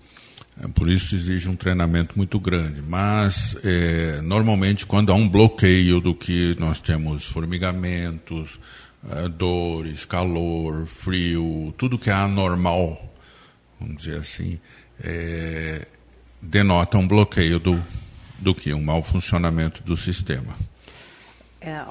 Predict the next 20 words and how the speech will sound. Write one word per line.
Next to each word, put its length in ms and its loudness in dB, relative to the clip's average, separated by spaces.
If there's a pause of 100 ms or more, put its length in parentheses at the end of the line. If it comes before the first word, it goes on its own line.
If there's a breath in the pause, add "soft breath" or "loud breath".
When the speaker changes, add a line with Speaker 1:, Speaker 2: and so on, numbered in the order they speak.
(160)
Speaker 2:
vamos, 420 -4
vamos 320 2
tentar 640 4
depurar 720 6
um 60 8
pouquinho 400 2
mais, 260 6
doutor 280 0
Antônio. 300 0
Quer 200 4
dizer 240 4
o 60 -4
seguinte: 600 4
as 280 6
sensações 1120 0
de 100 2
frio 400 0
e 40 0
calor 420 4
juntas? 640 0